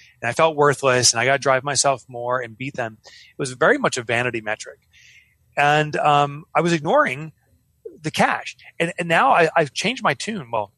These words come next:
not now. I mean, like, twelve years ago, I had the realization that it's not how much we make, it's how much we take. I'm much more impressed by a business that does, say, a hundred thousand dollars and the owner's taking home eighty thousand than a company that does a million dollars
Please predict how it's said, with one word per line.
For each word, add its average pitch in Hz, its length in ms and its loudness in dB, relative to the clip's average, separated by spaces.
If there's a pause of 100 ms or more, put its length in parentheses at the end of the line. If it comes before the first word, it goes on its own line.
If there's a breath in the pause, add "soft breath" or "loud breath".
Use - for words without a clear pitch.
not 107 180 -8
now. 110 260 -6
I 101 60 -20
mean, 101 80 -20
like, 101 140 -20
twelve 117 220 -8
years 127 180 -8
ago, 98 200 -10
I 95 40 -10
had 104 100 -10
the 98 80 -18
realization 104 420 -12 (460 loud breath)
that 131 220 2
it's 131 120 -6
not 175 160 2
how 165 80 -2
much - 220 -8
we 117 300 -8 (160)
make, 160 420 0
it's - 80 -4
how 131 160 0
much 131 300 -6
we 120 80 -12
take. 135 400 -4 (420 loud breath)
I'm 170 160 2
much 170 300 -4
more 254 160 -4
impressed 151 340 -2
by 131 140 2
a 117 40 -4
business 127 360 -2
that 117 140 -4
does, 113 200 -2
say, 113 300 -2 (160 loud breath)
a - 40 -4
hundred 180 360 -4
thousand 117 320 0
dollars 110 280 0
and 120 120 -12
the 135 40 -14
owner's 131 200 -8
taking 120 240 -10
home 113 220 -14 (100)
eighty 202 200 0
thousand 113 440 0 (420 loud breath)
than 127 100 -8
a - 40 -4
company 175 240 0
that - 20 6
does 165 120 2
a - 20 -6
million 277 240 2
dollars 113 340 2